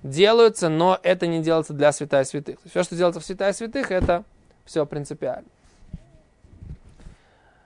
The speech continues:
Говорит Раши, «Бигдей заав ми бахуц», в золотых одеждах вне шатра, «кигон эйлу», э, «кигон, э, эйло ве эйлаом, баран, его и баран народа,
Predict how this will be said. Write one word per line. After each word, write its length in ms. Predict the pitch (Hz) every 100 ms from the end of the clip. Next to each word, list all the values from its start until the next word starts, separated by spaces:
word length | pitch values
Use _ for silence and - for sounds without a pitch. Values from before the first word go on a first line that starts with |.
| _
Говорит 260 | 143 143 156
Раши, 300 | 175 175 147
«Бигдей 400 | 139 147 170 190
заав 340 | 151 147 160
ми 100 | 156
бахуц», 540 | 135 120 - 214 208 -
в 180 | 349 131
золотых 420 | 131 135 175 156
одеждах 360 | 139 151 139
вне 400 | 123 131 143 156
шатра, 420 | 190 214 214 208 190
«кигон 460 | 156 147 196 190 165
эйлу», 460 | 190 233 220 160 - _ _ _
э, 240 | 143 143
«кигон, 500 | 135 - 160 185 175 -
э, 180 | 156 151 _
эйло 440 | 156 151 165 226 175
ве 140 | 147
эйлаом, 420 | 143 139 233 202
баран, 420 | 143 143 180 185 - _ _ _
его 320 | 147 160 175
и 40 | 156
баран 320 | 139 135 143
народа, 420 | 156 254 240 214